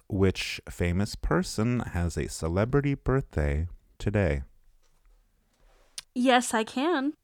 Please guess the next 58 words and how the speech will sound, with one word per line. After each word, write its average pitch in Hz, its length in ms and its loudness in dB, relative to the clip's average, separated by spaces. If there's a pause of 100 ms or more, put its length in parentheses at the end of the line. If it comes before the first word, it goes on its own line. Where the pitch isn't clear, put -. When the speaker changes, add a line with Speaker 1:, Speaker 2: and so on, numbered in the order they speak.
(120)
Speaker 1:
Okay. 180 440 6
Speaker 2:
And 233 100 2
I 220 120 0
will. 120 60 4
Speaker 1:
And 120 280 6
Speaker 2:
And - 240 -10 (300)
I'm 110 80 2
Speaker 1:
before 135 300 6
I 143 100 10
Speaker 2:
going 139 40 2
Speaker 1:
give 135 140 6
Speaker 2:
to 120 60 2
Speaker 1:
you 110 80 6
Speaker 2:
right - 80 -2
Speaker 1:
any 226 180 6
Speaker 2:
now. 302 60 -4
Speaker 1:
clues 160 600 6
as 104 140 4
to - 120 -2
the 107 160 2
identity 110 680 0 (760)
of 85 100 -8
this 110 120 -4
person, 123 520 -2 (260)
whoever 202 340 4
they 240 140 0
may 160 120 -2
Speaker 2:
Okay. 165 140 -6
Speaker 1:
be, - 160 -10 (120)
whatever 95 420 0
Speaker 2:
Yeah. - 160 -6
Speaker 1:
they 208 140 -14
may 55 60 -20
be, 58 200 -20 (680)
Speaker 2:
Uh-huh. 95 120 -12
Speaker 1:
I 98 40 -2
want 110 200 2
you 123 60 0
to 107 100 0
just 101 280 0
tap 101 320 0
into 104 840 -2 (540)
your 87 300 0
brain, 92 720 0 (140)
'cause 92 120 -2
that's 95 160 0
all 113 140 8
we 110 120 6
can 104 320 0
tap - 240 -4
into 62 280 -8
is - 100 -6
our - 100 -6
brain. 65 320 -8
That's 78 160 -8
all 87 120 -2
we 113 120 -4
have. 143 500 -6